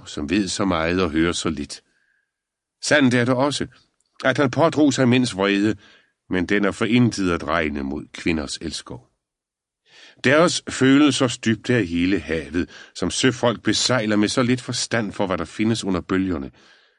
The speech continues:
Hvilken stilhed og sang i det dæmpede mørke med vettelys og sirenestemmer, som ak, kun de forstår.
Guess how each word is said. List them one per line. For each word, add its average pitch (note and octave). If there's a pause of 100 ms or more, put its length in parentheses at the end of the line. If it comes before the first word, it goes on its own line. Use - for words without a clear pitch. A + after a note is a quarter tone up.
(420)
Hvilken A#2
stilhed G#2
og G2
sang F#2
i F2+
det F2+
dæmpede F2
mørke D#2
med D#2+
vettelys D#2+
og E2+
sirenestemmer, D2+ (680)
som -
ak, - (580)
kun E2+
de D2+
forstår. -